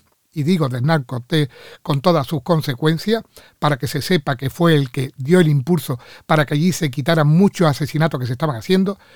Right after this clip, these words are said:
dio el grito de independencia en el año mil ochocientos diez.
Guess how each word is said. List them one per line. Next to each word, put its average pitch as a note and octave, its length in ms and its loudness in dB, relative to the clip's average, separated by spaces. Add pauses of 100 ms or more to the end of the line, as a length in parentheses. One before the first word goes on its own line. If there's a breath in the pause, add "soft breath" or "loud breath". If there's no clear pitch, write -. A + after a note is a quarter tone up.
(300 soft breath)
dio F#3+ 400 4
el D3+ 220 0
grito E3+ 320 0
de E3+ 100 0
independencia F#3 880 0 (260 soft breath)
en E3 160 4
el D#3 120 4
año A3+ 400 4
mil F#3 320 2
ochocientos C#3 600 0
diez. A#2 220 -14